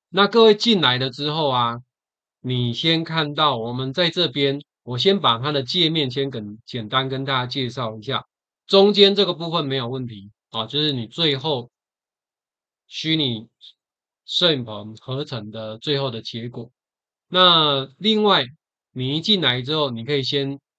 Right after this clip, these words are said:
看一下我们右手边，右手边这里，这个地方它称作风格。好，所以你看这里有没有？如果你的没有打开，你就是右上角这个风格，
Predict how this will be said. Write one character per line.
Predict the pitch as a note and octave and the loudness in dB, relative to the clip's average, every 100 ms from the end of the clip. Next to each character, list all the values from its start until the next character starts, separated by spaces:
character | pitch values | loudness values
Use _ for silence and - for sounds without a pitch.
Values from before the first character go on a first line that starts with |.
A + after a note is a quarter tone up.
| _ | _
看 | - F3 D#3+ | -4 -2 0
一 | B2 B2 | -2 -4
下 | D3+ B2 | -4 -4
我 | G#2 | -6
们 | G#2+ B2+ | -8 -6
右 | D#3+ A#2+ | -4 -4
手 | G#2+ A2 A2 | -6 -12 -14
边， | A#2+ A#2 A2+ B2 _ _ _ _ - | -10 -10 -10 -16 _ _ _ _ -10
右 | E3 C#3 | -4 -4
手 | A#2 G#2 | -6 -12
边 | A#2+ A#2 | -10 -8
这 | B2+ | -8
里， | A2+ - _ _ _ _ _ _ _ _ _ | -10 -14 _ _ _ _ _ _ _ _ _
这 | G#3+ | 2
个 | G3+ F#3+ | 4 4
地 | F#3+ | 2
方 | D#3+ D#3 | 2 2
它 | D3+ | 0
称 | C#3+ D3+ D3+ | -2 -4 -4
作 | D#3 C3 B2 | -4 -6 -4
风 | C#3 C3 C3+ | -4 -4 -6
格。 | B2+ - - _ _ _ _ _ | -12 -16 -20 _ _ _ _ _
好， | A#2 A2+ | -8 -4
所 | E3 | 0
以 | D#3+ | 0
你 | B2+ | 0
看 | D3+ B2+ A#2+ - | -2 -4 -8 -10
这 | C#3 | -8
里 | B2+ B2 _ _ | -8 -10 _ _
有 | A#2 | -6
没 | C3 | -6
有？ | B2 _ _ _ | -6 _ _ _
如 | C3+ D#3 F3+ | -6 -2 0
果 | D3+ | 0
你 | C3 | 0
的 | B2+ | -2
没 | D3 | -2
有 | D3+ | -2
打 | A2+ G#2+ | -4 -4
开， | C3 | -4
你 | B2+ | -6
就 | A#2+ B2 | -6 -8
是 | C3 | -8
右 | D3+ D#3 C3+ | -4 -4 -2
上 | D3 B2+ | -4 -4
角 | G#2 | -10
这 | G2 B2+ | -10 -10
个 | B2 | -8
风 | D#3+ D#3+ E3 | -4 -4 -4
格， | A2+ G#2+ | -8 -10